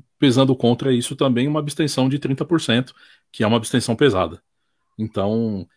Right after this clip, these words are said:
se a gente equilibrar tudo isso, a gente vai entender o, os resultados que tivemos aí em relação ao processo.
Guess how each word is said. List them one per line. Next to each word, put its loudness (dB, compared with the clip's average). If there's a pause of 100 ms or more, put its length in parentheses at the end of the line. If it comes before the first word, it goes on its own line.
se 0
a 2
gente 2
equilibrar 2
tudo -2
isso, 0
a 2
gente -2
vai 2
entender 0 (400)
o, 0
os 0
resultados 4
que -2
tivemos 2
aí 2
em 0
relação -2
ao -2
processo. -8